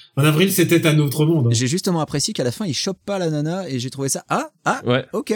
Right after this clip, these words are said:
Speaker 3: Donc voilà, Bloodshot, on est, on est d'accord pour le mettre devant Birds of Prey.
Speaker 1: Ouais.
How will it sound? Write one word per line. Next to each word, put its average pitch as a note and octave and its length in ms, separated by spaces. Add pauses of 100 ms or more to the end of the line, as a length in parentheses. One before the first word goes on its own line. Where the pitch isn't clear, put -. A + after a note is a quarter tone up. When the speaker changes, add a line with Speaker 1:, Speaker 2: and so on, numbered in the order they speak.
(200)
Speaker 3:
Donc C3+ 140
voilà, C#3 160
Bloodshot, E3 640
on C#3 140
est, C3+ 200
on C#3 80
est C#3+ 60
d'accord C3+ 240
pour C3 100
le B2+ 60
mettre B2+ 120
devant B2 200
Birds A#2 180
of B2+ 120
Prey. D3 80
Speaker 1:
Ouais. B2 160